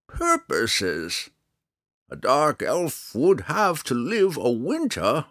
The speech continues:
in a cave with Bluster the bear." Montaleo cringed at his own inability to converse with the drow, but from the context, Drizzt could pretty much understand what the old man meant,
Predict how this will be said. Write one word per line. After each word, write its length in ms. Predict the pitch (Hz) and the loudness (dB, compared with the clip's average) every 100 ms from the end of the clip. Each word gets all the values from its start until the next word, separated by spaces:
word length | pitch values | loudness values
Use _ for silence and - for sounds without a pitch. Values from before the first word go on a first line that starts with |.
| _ | _
in 220 | 87 110 | -6 -4
a 80 | 110 | -4
cave 640 | - 110 147 127 156 95 | -2 2 2 2 -2 0
with 420 | 113 123 73 67 | 2 2 -2 -4
Bluster 720 | 104 147 254 - - - 95 123 | 4 4 4 2 0 -2 0 2
the 140 | 151 | 0
bear." 540 | 131 220 269 - - _ _ _ _ _ _ _ _ _ _ - | 4 4 4 0 -8 _ _ _ _ _ _ _ _ _ _ -10
Montaleo 580 | 76 - 82 87 76 - | -10 -10 -8 -6 -6 -8
cringed 420 | - 110 87 - | -2 0 0 -4
at 80 | 80 | -4
his 180 | 85 82 | -4 -4
own 220 | 90 92 | -4 -4
inability 720 | 240 214 92 76 131 104 - | -2 -2 -2 2 2 2 -2
to 140 | 85 90 | -10 -8
converse 600 | 92 82 90 104 76 - | -8 -4 0 0 0 -8
with 120 | 82 | -8
the 80 | 78 | -6
drow, 400 | 90 95 64 - _ - - _ _ _ _ _ | -2 -2 -4 -16 _ -20 -20 _ _ _ _ _
but 260 | 101 - - | 0 0 -16
from 300 | - 98 76 | -4 -2 -2
the 80 | |
context, 800 | - - 208 82 - - - - _ _ | -10 -6 -4 -4 -8 -10 -10 -14 _ _
Drizzt 300 | - 220 226 | -4 -4 -2
could 180 | 220 165 | -8 -2
pretty 220 | 143 143 | 0 0
much 360 | 90 76 - - | -2 -4 -8 -10
understand 640 | 98 95 - - 117 98 | -8 -8 -4 0 0 0
what 100 | 92 | -4
the 140 | - 85 | -4 -2
old 240 | 85 78 | -2 -2
man 280 | 82 78 78 | -6 -6 -4
meant, 280 | 85 78 | -4 -6